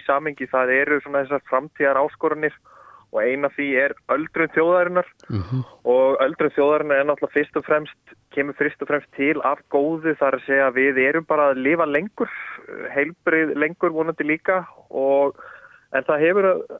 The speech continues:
Speaker 1: engu að síður afleiðingar og meðal annars það að okkur sýnist að óbreyttu að kostnaður við heilbrigðisþjónustu muni aukast verulega á næstu áratugum, um milljarða jafnvel árlega, og það verði svo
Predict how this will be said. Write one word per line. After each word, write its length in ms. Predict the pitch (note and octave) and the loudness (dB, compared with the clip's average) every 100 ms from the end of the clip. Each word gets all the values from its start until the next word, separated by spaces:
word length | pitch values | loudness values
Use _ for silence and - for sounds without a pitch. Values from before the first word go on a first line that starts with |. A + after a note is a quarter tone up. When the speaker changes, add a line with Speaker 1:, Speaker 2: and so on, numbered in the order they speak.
| - | -8
Speaker 1:
engu 240 | E3+ E3+ | -4 -2
að 80 | D#3+ | 0
síður 280 | E3+ E3 D#3+ | 2 2 2
afleiðingar 520 | D#3+ F3+ E3+ C3+ C3 | -2 0 0 0 0
og 80 | C3 | -2
meðal 320 | C3+ E3 E3+ | 0 0 0
annars 280 | D3+ C#3+ - | 0 -4 -6
það 260 | E3+ D#3+ B2+ | -2 0 2
að 220 | B2+ B2+ - - _ C3 C3 | 0 -2 -8 -20 _ -20 2
okkur 460 | C#3 E3 - D#3 - | 4 4 2 -2 -2
sýnist 340 | E3+ D#3+ C#3 | -2 -2 4
að 140 | C#3+ C3 | 6 8
óbreyttu 680 | D3+ E3 D3 D#3 - - C3 B2 | 6 6 4 4 0 2 8 10
að 240 | B2 - - | 10 6 4
kostnaður 580 | D3 D#3+ - D3+ C3+ C3 | 4 4 4 6 8 6
við 120 | B2+ | 2
heilbrigðisþjónustu 800 | D3+ D3+ C3+ - C3 A#2+ - A#2+ A#2 | 0 0 0 0 -2 0 2 2 2
muni 380 | B2+ C3+ D3 B2+ | 0 2 4 6
aukast 640 | B2+ D3 - B2 - - - B2 A#2 | 6 6 6 4 4 -4 -18 -14 0
verulega 680 | A#2+ C#3 E3 D#3+ B2 A2+ A2 | 6 10 10 8 8 10 12
á 160 | A2 B2 | 12 10
næstu 420 | B2 C3+ - B2 | 10 6 6 6
áratugum, 480 | A2+ B2 A2 G2+ G2 - - - - - | 10 10 8 2 -4 -6 -18 -20 -20 -6
um 260 | - B2+ D3 C#3+ - - - | 4 4 4 0 -4 -16 -20
milljarða 680 | G#2 B2+ C3 D#3+ E3 C#3 B2+ | -6 6 6 8 8 10 10
jafnvel 260 | C3 - A#2 | 10 8 8
árlega, 460 | C3 C#3+ A#2+ A2 A#2+ | 8 8 8 8 8
og 320 | A#2+ B2 A#2+ | 8 6 8
það 140 | B2+ | 8
verði 300 | B2+ C#3+ C#3 | 8 6 4
svo 260 | C3 C#3 C3+ | 0 4 6